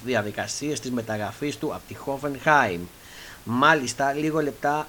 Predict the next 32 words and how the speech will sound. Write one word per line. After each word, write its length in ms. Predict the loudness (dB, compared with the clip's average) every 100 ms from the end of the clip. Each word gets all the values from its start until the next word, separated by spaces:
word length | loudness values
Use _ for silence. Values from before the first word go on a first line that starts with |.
| -10 -8
μάλιστα, 440 | 0 0 0 -4
λίγα 200 | -2 0
λεπτά 320 | -2 0 0
μετά 540 | 2 0 0 2 2 2
τον 180 | -4 -2
Γκατσίνοβιτς 600 | -2 -2 -2 -2 -2 -4
στην 160 | -2
Αθήνα 340 | -4 -2 0 0
προσγειώθηκε 500 | 0 0 0 0 -2
και 100 | -2
ο 40 |
μάνατζερς 640 | 0 2 2 0 -2 -4 -2
του 160 | -2 0
Μίλος 440 | 0 0 0 -2 -6 -18 -20 -14 0
Μαλένοβιτς, 1200 | 4 8 8 6 2 0 0 -2 -2 -4 -4 -10 -18 -6
έτσι, 200 | -2 -2 -4 -16 -16 -4
έτσι 340 | -2 -2 -2
ώστε 440 | 2 2 2 -2 -2
πιθανότητα 640 | -4 0 2 2 2 2
αύριο 440 | 8 8 8 4 0
Δευτέρα 440 | 0 0 2 4
να 80 | 4
ολοκληρωθεί 640 | 2 0 -2 -2 -2 0 2
η 60 |
απόκτηση 680 | 2 2 -2 -2 -8 -4 -6 -4
του 220 | -6 -6 -10 -16 -8
και 80 | -2
να 80 | 0
υπάρξουν 520 | 2 4 2 2 -6
και 100 | -4
οι 40 | -4
σχετικές 580 | -4 -6 0 0 0